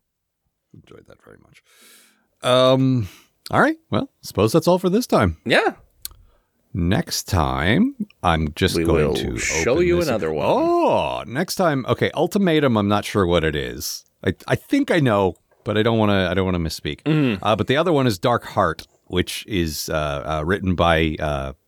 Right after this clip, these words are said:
Speaker 1: uh, disgraced pervert Warren Ellis, unfortunately,
Speaker 2: Ugh.
Speaker 1: but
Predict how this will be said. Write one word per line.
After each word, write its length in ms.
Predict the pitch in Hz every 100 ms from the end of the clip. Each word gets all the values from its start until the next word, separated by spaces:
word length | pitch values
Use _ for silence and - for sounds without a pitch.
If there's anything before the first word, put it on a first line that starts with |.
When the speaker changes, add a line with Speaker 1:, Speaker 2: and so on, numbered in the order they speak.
| -
Speaker 1:
uh, 120 | 67
disgraced 460 | - - 113 101 -
pervert 400 | 95 87 80 - -
Warren 220 | 90 76
Ellis, 260 | 82 67 -
unfortunately, 520 | 71 - 58 - 87
Speaker 2:
Ugh. 60 | 82 - - - _
Speaker 1:
but 260 | 113 87